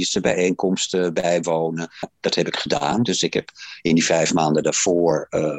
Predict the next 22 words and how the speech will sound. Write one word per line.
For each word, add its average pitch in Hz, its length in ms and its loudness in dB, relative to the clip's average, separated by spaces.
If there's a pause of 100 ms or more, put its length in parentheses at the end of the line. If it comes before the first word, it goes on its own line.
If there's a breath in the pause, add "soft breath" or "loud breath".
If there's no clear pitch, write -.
(140)
wat 87 180 -2
bijeenkomsten 95 680 0
bezocht - 500 -4
van, 80 280 -2
eh, 76 400 -4 (400 loud breath)
eh, 80 180 0
mensen 82 340 2
die 82 80 0
daar - 180 2
allemaal, 80 300 0
het 80 140 -2
was 82 140 -2
best - 220 -2
een 80 100 0
hele 95 200 2
grote 76 320 -2
groep - 260 -6
mensen, 82 520 -2
kan 90 160 0
ik 87 100 -2
wel 85 180 0
zeggen, - 420 -4